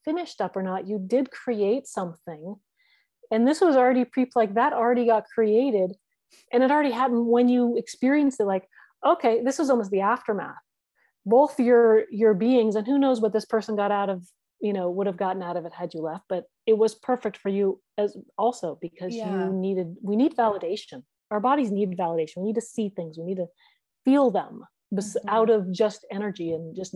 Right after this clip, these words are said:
Speaker 1: you know, that knowing.
Speaker 2: How do you determine when you have an experience like that and you need to go through it, or you need to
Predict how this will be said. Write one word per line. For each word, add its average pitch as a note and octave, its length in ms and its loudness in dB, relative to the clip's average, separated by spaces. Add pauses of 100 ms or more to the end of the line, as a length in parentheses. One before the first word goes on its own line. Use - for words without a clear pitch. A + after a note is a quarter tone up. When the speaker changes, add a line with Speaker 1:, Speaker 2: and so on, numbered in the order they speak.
(120)
Speaker 1:
you F#3 120 -10
know, D#3 220 -14 (140)
that E3+ 180 -10
knowing. E3 360 -12 (760)
Speaker 2:
How D#4 160 -2
do G#4 60 -2
you C5 120 -2
determine C4 760 -4
when G3+ 640 -2
you G#3+ 240 -8
have G#3 220 -8
an G3+ 100 -10
experience F#3+ 720 -10
like E3+ 300 -10
that E3 420 -8
and F3+ 160 -12
you F3 80 -10
need F3+ 260 -10
to F#3 240 -10
go F3 260 -6 (260)
through F#3 220 -4
it, - 260 -4 (320)
or G3 140 -2
you F#3+ 200 -8
need F#3 320 -10 (140)
to F3 440 -4